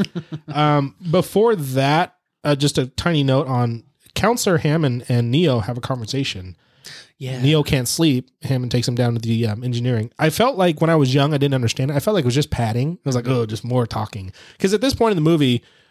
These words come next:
Speaker 2: you're introduced to a fight scene. So now things get kind of boring. It's very political.
Speaker 1: Mm-hmm.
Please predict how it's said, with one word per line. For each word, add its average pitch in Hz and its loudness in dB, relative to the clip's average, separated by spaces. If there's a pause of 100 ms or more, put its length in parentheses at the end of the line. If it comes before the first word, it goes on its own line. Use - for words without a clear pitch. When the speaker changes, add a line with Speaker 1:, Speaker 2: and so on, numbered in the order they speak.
Speaker 2:
you're 170 4
introduced 202 0
to 170 2
a 131 0
fight 175 -2
scene. 120 0
So - 0
now 160 4
things 233 -2
get 190 -4
kind 196 2
of 113 -4
boring. 123 0
It's 104 -6
very 156 -2
political. 143 -2
Speaker 1:
Mm-hmm. 120 -10